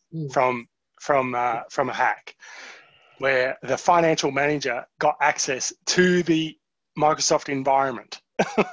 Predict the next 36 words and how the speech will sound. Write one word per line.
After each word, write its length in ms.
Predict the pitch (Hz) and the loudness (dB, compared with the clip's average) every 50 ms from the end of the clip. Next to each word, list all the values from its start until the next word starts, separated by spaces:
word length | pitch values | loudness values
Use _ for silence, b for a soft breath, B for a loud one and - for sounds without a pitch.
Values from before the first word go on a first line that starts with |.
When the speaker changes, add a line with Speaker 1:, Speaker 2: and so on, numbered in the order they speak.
| 640 - - B B B B B | -8 -14 -12 B B B B B
Speaker 1:
Yeah. 200 | - - - - | -6 0 4 4
Speaker 2:
And, 140 | - 156 196 - - | 6 6 4 4 4
and 140 | 185 175 160 | 4 4 4
th-, 100 | 185 - - 165 | 2 2 2 2
they 140 | 160 151 | 0 2
gave 160 | 143 165 165 160 | 4 2 2 4
them 80 | 165 | 4
the 80 | 160 147 | 2 0
password, 640 | - - 135 143 135 - - 135 117 - 127 - - | 0 0 -2 -2 -2 -4 -6 -10 -10 -12 -14 -14 -12
right? 300 | 135 120 123 143 175 - | -10 -8 -6 -6 -6 -6
And 180 | - 156 139 143 | -4 -4 -2 0
that, 140 | 147 151 - B B B B B B B | -2 -2 -4 B B B B B B B
and 180 | - 143 147 147 | -4 -2 0 2
the 80 | 151 139 | 2 2
hackers 580 | - - 190 202 - 185 143 135 143 - - - | 2 2 0 2 2 2 0 0 -2 -4 -6 -4
were 120 | - 143 143 | -4 -6 -2
logging 420 | 139 151 160 160 156 165 160 - - | 2 2 2 2 2 -2 -2 -2 0
into 280 | 175 175 190 196 208 208 | 0 2 2 2 0 -2
the 80 | 175 175 | 0 2
Microsoft 520 | 160 156 151 - 170 - - 147 - - | 2 2 2 0 -2 -4 -4 -4 -4 -4
environment 500 | 147 139 - 143 135 135 131 120 113 - B B B B B | -6 -4 -2 -2 -2 -2 -2 -6 -12 -16 B B B B B
and 120 | - 151 | -2 0
sending 640 | 143 - - - 190 202 208 208 185 151 123 120 131 B B B B B | 0 2 2 4 4 4 4 2 0 -2 -6 -6 -10 B B B B B
the 80 | - 147 - - | -10 -8 -2 2
business's 560 | 170 185 190 214 208 185 - - 160 143 - | 2 2 4 4 2 0 0 -2 -4 -4 -4
clients 640 | - - - 175 185 190 165 127 117 - - - - b b b b - | -4 0 4 4 6 6 4 2 -2 -4 -6 -8 -8 b b b b 2
updates 760 | 185 220 - - - 165 139 151 180 - - - - - - - _ _ _ _ _ _ _ _ _ _ - | 2 2 2 2 0 2 2 0 -2 -2 0 2 2 2 0 -2 _ _ _ _ _ _ _ _ _ _ 0
of 320 | 175 160 165 160 151 - - - | 4 6 6 6 6 2 -2 -2
banking 320 | - 156 170 165 208 196 165 | 0 2 2 2 2 0 0
details, 720 | - 156 139 120 - 127 120 104 98 - - - - - _ _ | 0 -2 -6 -6 -8 -10 -12 -12 -10 -6 -6 -6 -6 -6 _ _
<laughs> 220 | _ _ - - - | _ _ -4 0 2
right? 360 | 160 165 - - - - - - - | 2 2 0 -2 -4 -4 -4 -6 -4
So 200 | - - 214 180 - | -2 -2 -2 0 0
that's, 280 | - - - - - - _ - B B B B B B B | 0 0 0 -2 -8 -8 _ -14 B B B B B B B
and 100 | - 165 | 2 2
it 140 | 175 190 - | 2 2 2